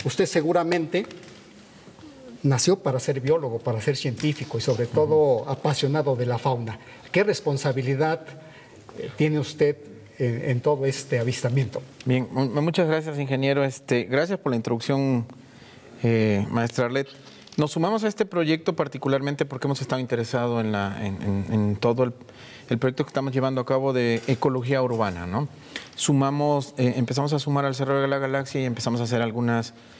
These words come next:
Speaker 2: eh, incursiones, eh, en el sitio para ver las condiciones para poder empezar a arrancar un proyecto de monitoreo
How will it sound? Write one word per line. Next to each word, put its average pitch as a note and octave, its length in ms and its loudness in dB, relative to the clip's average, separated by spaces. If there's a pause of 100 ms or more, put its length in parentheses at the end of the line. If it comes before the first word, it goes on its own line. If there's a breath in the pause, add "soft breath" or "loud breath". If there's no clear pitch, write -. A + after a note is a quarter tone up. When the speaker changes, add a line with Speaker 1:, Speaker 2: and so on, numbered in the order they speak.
(320 loud breath)
Speaker 2:
eh, B2 280 2
incursiones, D3 960 0 (540 loud breath)
eh, A#2+ 320 2
en C3+ 140 2
el C3 120 2
sitio F3 320 0
para C3 180 0
ver C3 160 2
las C#3 140 -2
condiciones D3+ 560 0
para B2+ 180 -2
poder C3 280 4
empezar B2 580 2
a B2 60 -4
arrancar A#2+ 440 -2
un C3 120 -4
proyecto C3 360 -2
de B2+ 60 4
monitoreo B2 560 2